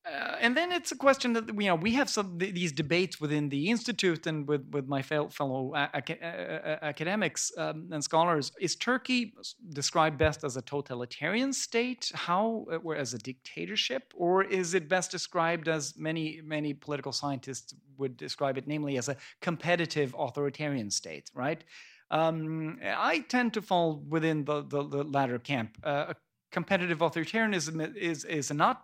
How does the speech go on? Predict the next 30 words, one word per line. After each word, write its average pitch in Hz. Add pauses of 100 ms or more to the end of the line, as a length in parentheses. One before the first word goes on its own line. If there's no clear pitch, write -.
(160)
not 196
a -
democratic 175
system, 143
but 147
it's 160
an -
authoritarian 175
system 165 (280)
in 175
which 175
you 180
still 240
have 165 (140)
competition, 135 (100)
perhaps 165
competition 151
between 143
elites, 160
or 233 (400)
you, 196
a 170
system 185
in 165
which 180
you 160 (160)
gain 214
legitimacy, 151
politi-, 151 (400)
legitimacy, 147